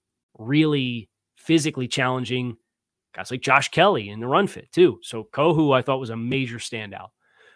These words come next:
You look at the plus performers for the Dolphins defense, I think almost all of them played on the back end other than Christian Wilkins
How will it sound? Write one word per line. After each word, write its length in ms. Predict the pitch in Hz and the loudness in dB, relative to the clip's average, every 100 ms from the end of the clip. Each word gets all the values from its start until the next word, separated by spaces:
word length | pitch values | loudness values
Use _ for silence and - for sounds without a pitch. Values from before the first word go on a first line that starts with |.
| _ | _
You 180 | 143 165 | 0 4
look 180 | 185 180 | 6 4
at 60 | |
the 100 | 143 | -2
plus 380 | - - 156 165 | -6 2 2 2
performers 500 | - 170 160 151 147 | -2 -4 0 -2 -2
for 120 | - | -4
the 60 | 135 | -2
Dolphins 360 | 123 123 120 | -2 -2 -8
defense, 320 | - 117 113 113 | -10 -12 -10 -12
I 60 | |
think 200 | 110 120 _ | -10 -12 _
almost 340 | 131 139 143 - | -6 -4 -6 -8
all 180 | 127 123 | -8 -6
of 100 | 113 | -8
them 120 | 117 | -12
played 200 | 107 117 | -10 -8
on 100 | 110 | -8
the 60 | 107 | -8
back 280 | 104 104 107 | -6 -8 -8
end 160 | 104 107 | -14 -14
other 140 | 107 | -14
than 180 | 101 101 | -14 -14
Christian 360 | - 151 156 | -6 -4 0
Wilkins 440 | 135 131 131 127 | 0 0 0 -6